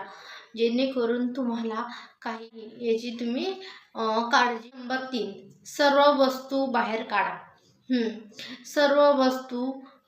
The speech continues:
जेणेकरून तुम्ही फ्रीजमध्ये जे जे काही, काही पदार्थ ठेवलेले आहे किंवा वस्तू ठेवलेल्या आहे किंवा सर्व खाद्यपदार्थ, ड्रिंक्स आणि स्टोरेज कंटेनर फ्रीजमधून बाहेर काढा. खराब झालेल्या वस्तू काढा.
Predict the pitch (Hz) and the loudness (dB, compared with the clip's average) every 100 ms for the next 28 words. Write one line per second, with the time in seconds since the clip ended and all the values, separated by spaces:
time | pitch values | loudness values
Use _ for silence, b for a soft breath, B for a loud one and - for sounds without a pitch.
0 | 208 233 254 262 262 254 247 247 269 247 | -6 0 2 2 2 0 2 0 0 -2
1 | 262 - 240 226 214 226 226 226 240 254 | -2 -4 -6 -6 -4 -2 0 0 2 0
2 | 240 262 254 247 247 240 240 - 226 - | 0 0 0 -2 -2 -2 -2 -2 -2 0
3 | 247 254 302 294 269 233 226 226 220 208 | -2 -2 -4 -2 0 0 0 0 0 -2
4 | 214 214 233 214 214 226 233 285 302 294 | -4 -4 -4 -4 -2 -2 -2 -6 -4 -2
5 | 247 220 208 202 220 220 B B B B | -2 -2 -4 -4 -6 -6 B B B B
6 | _ 247 240 240 247 240 233 247 - 226 | _ -2 0 0 -2 -4 -4 -6 -4 -4
7 | 214 254 247 226 220 214 226 226 214 247 | -2 -2 -2 -2 -2 -2 -2 -2 0 0
8 | 254 254 262 - B B B B 233 220 | 0 0 -2 -6 B B B B 0 2
9 | 226 233 - 262 247 262 277 - 262 226 | 0 -2 -4 0 2 2 2 0 0 0
10 | 226 226 233 226 - 262 254 247 226 226 | 0 0 0 -2 0 0 0 0 -2 0
11 | 226 240 214 226 220 - 190 190 190 B | 0 -2 -2 -2 -2 -4 -6 -6 -6 B
12 | B B B 247 262 269 247 240 220 226 | B B B 4 6 6 4 0 0 0
13 | 233 233 220 - 240 233 208 190 180 | 0 0 -4 -6 -10 -4 -2 -2 -4